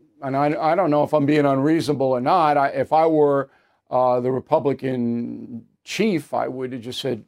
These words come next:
"We're only doing two because the polling numbers don't warrant the other two." Now,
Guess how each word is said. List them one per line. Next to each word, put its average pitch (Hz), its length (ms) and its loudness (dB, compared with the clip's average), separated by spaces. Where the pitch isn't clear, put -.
"We're 120 160 -4
only 135 240 0
doing 127 260 -2
two 151 300 0
because 123 360 -6
the 127 60 -14
polling 135 320 -2
numbers 127 360 -6
don't 127 200 -6
warrant 156 340 -2
the 170 100 -4
other 196 180 -4
two." - 220 -20
Now, 214 340 4